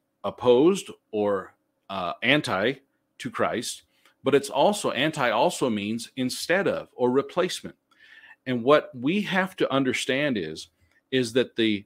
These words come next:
Jewish people are the false pseudo Israel. They are the false chosen people. They are not the chosen people of God, but they, we are told that they are.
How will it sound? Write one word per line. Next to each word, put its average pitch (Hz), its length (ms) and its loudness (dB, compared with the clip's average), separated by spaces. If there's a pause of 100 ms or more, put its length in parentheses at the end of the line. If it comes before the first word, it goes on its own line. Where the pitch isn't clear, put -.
(120)
Jewish 160 480 0
people 98 580 -8 (440)
are 123 140 6
the 110 160 0
false 180 920 0 (520)
pseudo 151 600 2
Israel. 101 560 -2
They 131 180 4
are 135 240 4
the 107 140 0
false 160 580 0
chosen 110 500 -2
people. 90 360 -8
They 147 180 -2
are 185 140 -2
not 147 260 -2
the 117 80 -4
chosen 110 460 -4
people 104 280 -6
of 92 140 -6
God, 104 320 0
but 120 160 -6
they, 120 140 -2
we 139 160 -2
are 113 160 2
told 165 340 -2
that 113 160 -4
they 92 140 -4
are. - 260 -8